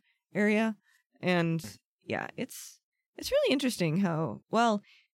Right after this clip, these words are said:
Speaker 1: I guess batteries have been put in weird places in cars for a while. My, um, my husband's grandparents had a car where the battery was actually in the back seat. You had to flip the seat up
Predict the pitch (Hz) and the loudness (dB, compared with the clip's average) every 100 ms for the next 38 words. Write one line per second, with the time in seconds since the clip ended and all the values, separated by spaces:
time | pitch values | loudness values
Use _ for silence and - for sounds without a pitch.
0 | _ - - 233 392 - 143 202 165 156 | _ -20 -4 -2 0 2 4 6 4 4
1 | 147 151 151 156 131 160 151 151 151 - | 2 0 2 0 2 0 0 0 0 0
2 | 156 151 147 147 160 156 147 - - 147 | 0 0 -2 -2 0 0 0 -6 -4 -4
3 | 139 120 135 110 95 113 - - - _ | -4 0 4 4 0 -6 -12 -20 -20 _
4 | 180 180 170 165 160 147 127 147 170 - | 0 4 4 4 4 4 2 -2 -6 -10
5 | _ - 185 208 254 202 175 170 180 190 | _ 0 2 4 2 2 0 4 4 4
6 | 190 147 139 - 165 156 180 156 151 160 | 4 2 0 0 -2 0 2 2 4 2
7 | 156 151 151 160 160 156 156 147 147 - | 2 0 0 2 2 2 2 0 -2 -2
8 | 165 - 151 143 - - - 165 208 - | -4 -2 -2 -2 -4 -4 -2 -2 -2 -6
9 | _ _ _ 160 147 143 - 196 - 165 | _ _ _ -4 -2 -4 0 0 0 -6
10 | - 190 185 - 160 | -4 -4 -2 0 -2